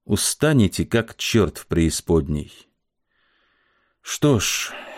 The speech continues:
если уж приехали, то пусть жизнь идет так, как она идет. Не торопить ее, не ускорять». Он не хотел в эту минуту думать о том, что осталось позади,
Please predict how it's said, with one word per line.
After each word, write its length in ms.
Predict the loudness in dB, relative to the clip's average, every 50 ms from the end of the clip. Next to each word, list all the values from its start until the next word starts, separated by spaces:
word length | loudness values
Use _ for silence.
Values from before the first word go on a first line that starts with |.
| -12 -8
если 400 | 0 2 2 2 2 2 2 4
уж 240 | 4 4 4 2 -2
приехали, 720 | 0 2 4 6 6 4 4 4 4 4 4 4 2 0 -4 _ _ _ _ _ _ _ _ _ _ _ _ _ _ _ _ _ _ _ _
то 120 | 2 2
пусть 340 | 4 6 6 6 6 4 0
жизнь 420 | 2 2 4 4 4 4 4 4 4
идет 320 | 4 4 4 2 2 0 0
так, 200 | 0 0 2 2
как 220 | 0 0 2 4
она 320 | 4 4 6 6 6 6 4
идет. 540 | 4 6 4 4 4 2 -2 -14 -20 -20 -20 _ _ _ _ _ _ _ _ _ _ _ _ _ _
Не 160 | 2 4 4
торопить 540 | 4 4 2 2 2 2 2 0 0 2 -2
ее, 300 | -2 0 0 -2 -2 -6 -10 _ _ _ _ _ _ _ _ _ _ _ _ _ _
не 200 | 4 6 6 6
ускорять». 800 | 6 4 2 2 2 2 4 4 2 0 -2 -8 -14 -16 -16 _ _ _ _ _ _ _ _ _ _ _ _ _ _ _ _ _ _ _ _ _ _ _ _ _ _ 2 4
Он 260 | 4 6 8 8 8
не 100 | 6 6
хотел 500 | 4 2 2 4 4 4 4 6 6 6
в 80 | 6
эту 220 | 4 4 6 6 6
минуту 420 | 6 6 6 6 4 4 4 2
думать 380 | 4 6 6 6 6 4 4 2
о 80 | 2
том, 240 | 4 4 4 4 4
что 240 | 2 2 2 4 4
осталось 500 | 4 2 2 2 2 4 4 4 2 2
позади, 600 | 2 2 2 4 4 2 2 4 2 2 2 0